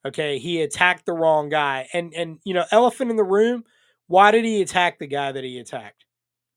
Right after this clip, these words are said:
Does anybody wanna take a stab at that? Because I think it's pretty obvious, right? We've, we've been propagandized with all this, this, uh,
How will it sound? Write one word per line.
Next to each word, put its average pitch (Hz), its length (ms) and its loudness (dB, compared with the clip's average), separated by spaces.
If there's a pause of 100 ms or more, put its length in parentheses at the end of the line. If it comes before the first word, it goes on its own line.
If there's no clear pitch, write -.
(1500)
Does 143 100 -6
anybody 165 320 2
wanna 175 240 0
take 165 220 -6
a 147 40 -6
stab 143 460 -4
at 165 140 -4
that? 202 280 -2 (680)
Because 151 360 0 (220)
I 160 120 2
think 196 340 0
it's - 160 -4
pretty 180 340 2
obvious, 135 720 -2 (580)
right? 139 240 -4 (440)
We've, 180 300 -6
we've 196 160 -4
been 180 160 0
propagandized 175 1200 2
with 139 120 -6
all 151 360 -2
this, 151 380 -4
this, 139 520 -6
uh, 117 360 -16